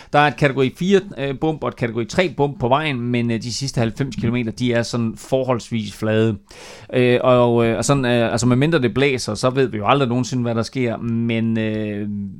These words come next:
er vi sådan lidt i tvivl om nu, hvem der er hår-, feltets hurtigste, eller fik vi etableret, at det er Dylan Groenewegen, og er han stor favorit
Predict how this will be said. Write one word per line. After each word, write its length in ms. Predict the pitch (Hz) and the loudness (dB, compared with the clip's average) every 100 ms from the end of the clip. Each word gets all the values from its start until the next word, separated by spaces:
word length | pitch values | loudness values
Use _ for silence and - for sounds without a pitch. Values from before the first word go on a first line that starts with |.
| - | -12
er 140 | - 120 | -8 -6
vi 80 | 110 | 0
sådan 180 | 123 | 2
lidt 120 | 131 196 | 2 2
i 60 | |
tvivl 260 | - 208 180 | 2 4 4
om 80 | 165 | 4
nu, 160 | 175 | 4
hvem 200 | 175 170 | 2 2
der 60 | 165 | 2
er 80 | 147 | 0
hår-, 300 | 143 131 131 | 0 -2 -2
feltets 320 | 185 165 143 | -2 -2 0
hurtigste, 440 | 170 175 165 151 | 2 2 0 -2
eller 140 | 127 127 | -2 0
fik 200 | 131 117 | -2 -2
vi 40 | |
etableret, 420 | 117 113 156 190 | -2 -2 2 2
at 180 | 185 139 | 0 0
det 60 | 165 | -2
er 40 | 143 156 | -2 -2
Dylan 160 | 151 | -2
Groenewegen, 640 | 139 160 165 151 151 147 143 | 0 0 0 0 -2 -2 -2
og 80 | 123 | 0
er 40 | |
han 140 | 127 139 | 0 0
stor 240 | 143 143 | 2 2
favorit 280 | - 117 | 2 0